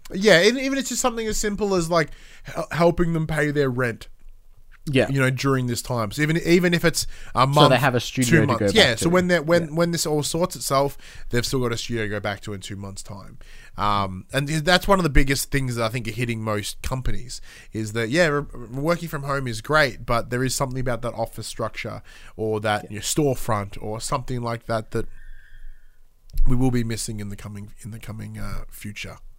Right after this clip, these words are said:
Speaker 2: Hmm.
Speaker 1: What do you got next for us, Max?
Speaker 2: So let's go. Let's, let's talk Gamescom Digital.
Speaker 1: Oh, okay. S-, speaking
Speaker 2: So
Speaker 1: of, um, as you mentioned, Gamescom just earlier, didn't we?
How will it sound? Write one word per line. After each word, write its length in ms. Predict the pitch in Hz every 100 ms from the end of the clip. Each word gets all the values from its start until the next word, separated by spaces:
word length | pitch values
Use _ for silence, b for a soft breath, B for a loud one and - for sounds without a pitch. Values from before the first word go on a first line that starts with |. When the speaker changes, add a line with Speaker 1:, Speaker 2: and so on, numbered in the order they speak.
| - - - - - - - - - - - - -
Speaker 2:
Hmm. 240 | 127 110 87 - - - - -
Speaker 1:
What 80 | 113
do 60 | 123
you 60 |
got 60 | 110
next 140 | 104
for 100 | -
us, 80 | 95
Max? 340 | 101 95 - - - - - B B B B B B B
Speaker 2:
So 120 | -
let's 160 | 220 -
go. 320 | 277 220 175
Let's, 200 | 160 196 - -
let's 200 | 175 190
talk 240 | - 208 -
Gamescom 680 | 131 156 170 - 185 175 -
Digital. 520 | 120 113 113 95 - - 156
Speaker 1:
Oh, 420 | 226 311 294 131
okay. 160 | 175 139
S-, 120 | 127 - -
speaking 340 | - - 120 113
Speaker 2:
So 60 |
Speaker 1:
of, 100 | 113
um, 380 | 110 107 104 101
as 100 | 101
you 60 | 104
mentioned, 240 | 104 -
Gamescom 540 | 113 104 - 107 101 -
just 240 | 101 -
earlier, 260 | 131 170 107
didn't 200 | - 131
we? 140 | 240